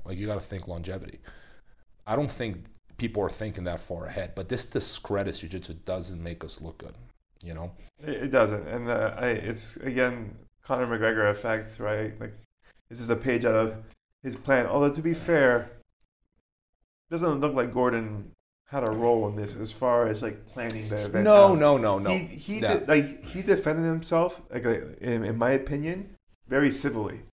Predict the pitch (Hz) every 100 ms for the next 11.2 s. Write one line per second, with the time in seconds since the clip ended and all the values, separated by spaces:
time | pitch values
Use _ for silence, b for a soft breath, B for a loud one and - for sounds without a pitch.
0 | _ 104 107 113 131 143 147 143 120 110
1 | 107 127 151 170 165 147 139 135 135 151
2 | 160 170 196 196 - _ - 107 117 107
3 | 101 - - - _ _ - - - _
4 | _ 131 131 123 120 - - - 127 120
5 | - 113 107 202 196 - - 98 104 -
6 | - _ _ _ _ _ _ - 120 117
7 | 113 135 113 110 156 170 139 123 - 139
8 | 147 120 131 120 135 135 - 110 - 120
9 | 143 180 - - _ _ _ _ _ _
10 | _ _ - - 190 196 202 190 185 -
11 | 208